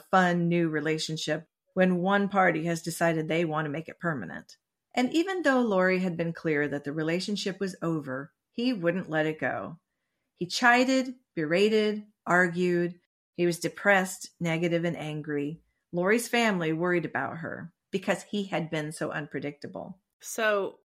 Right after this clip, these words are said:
Speaker 2: first of all, how old is Lori?
Speaker 1: She's twenty-six.
Speaker 2: Okay. So she told her family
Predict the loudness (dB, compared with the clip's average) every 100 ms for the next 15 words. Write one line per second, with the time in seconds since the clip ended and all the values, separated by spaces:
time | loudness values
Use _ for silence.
0 | _ 2 4 4 4 4 4 2 2 0
1 | -2 -4 -6 -6 -6 -4 -4 -6 -10 _
2 | _ -6 -4 -2 -2 -2 -2 -6 -6 -8
3 | -6 -4 -4 -10 -14 _ _ -12 0 0
4 | 2 -2 -6 -4 -4 -2 0 -2 0 -2
5 | -2 -4 -2